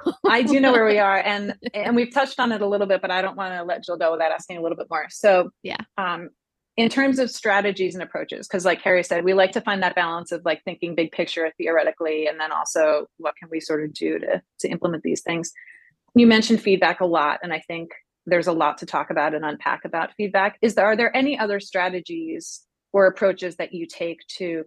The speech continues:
Speaker 1: cultivate belonging in your relationships?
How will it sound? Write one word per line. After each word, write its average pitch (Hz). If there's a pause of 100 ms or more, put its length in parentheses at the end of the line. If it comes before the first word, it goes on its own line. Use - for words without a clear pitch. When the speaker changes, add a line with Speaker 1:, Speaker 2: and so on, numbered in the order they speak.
Speaker 1:
cultivate 160
belonging 160
in 160
your 156
relationships? -